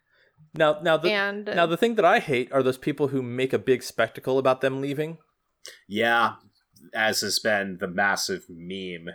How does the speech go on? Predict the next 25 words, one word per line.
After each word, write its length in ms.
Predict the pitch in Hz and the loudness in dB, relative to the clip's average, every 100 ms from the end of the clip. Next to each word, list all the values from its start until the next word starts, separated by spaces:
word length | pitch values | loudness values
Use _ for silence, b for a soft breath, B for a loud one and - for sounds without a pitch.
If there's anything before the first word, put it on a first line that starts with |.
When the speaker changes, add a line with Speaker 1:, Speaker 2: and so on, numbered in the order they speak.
| - _ - | -18 _ -10
Speaker 3:
uh, 140 | 90 87 | -8 -8
at 100 | 87 | -10
this 220 | 92 - | -10 -8
stage 420 | - 85 80 78 87 | -8 -8 -10 -12 -12
on 200 | 80 131 | -8 0
Speaker 2:
That's, 160 | 220 | 2
Speaker 3:
Twitter. 280 | 220 87 185 196 | 2 0 -4 -4
Speaker 2:
that's 300 | 190 202 196 | -6 -6 -8
the 100 | 190 | -8
big 260 | 180 175 | -6 -8
meme, 400 | 175 - 165 202 - | -10 -10 -10 -14 -14
yeah. 260 | - - | -10 -8
Speaker 3:
I 60 | - | -2
mean, 140 | 131 | 0
hell, 460 | 165 175 104 92 _ - | 2 4 2 0 _ -10
uh, 240 | 113 104 95 - - | -4 -4 -4 -8 -4
there 100 | 120 | -2
was 160 | 123 | -2
a 60 | 104 | -4
meme 440 | 95 113 117 113 92 - | -6 -4 -4 -6 -10 -14
regarding 640 | 90 87 92 104 104 98 | -8 -4 -2 -4 -8 -12
G 220 | - 95 98 | -8 -4 2
O 80 | |
L 320 | 139 151 85 85 | 4 4 2 -2
or 320 | 92 87 | -4 -2